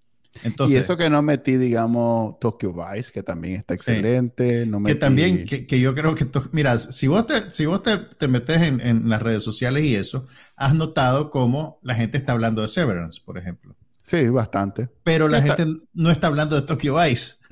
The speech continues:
Speaker 1: por ejemplo.
Speaker 2: <laughs> No, no estás hablando de Tokyo
Speaker 1: Exactamente. O sea,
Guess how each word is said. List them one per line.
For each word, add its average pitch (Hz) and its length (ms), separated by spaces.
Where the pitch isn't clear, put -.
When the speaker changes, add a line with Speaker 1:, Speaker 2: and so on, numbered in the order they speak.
Speaker 1:
por 123 140
ejemplo. 117 420
Speaker 2:
<laughs> - 120
No, 131 360
no 131 120
estás 131 180
hablando 127 200
de 117 60
Tokyo 113 120
Speaker 1:
Exactamente. 165 640
O 143 60
sea, 127 320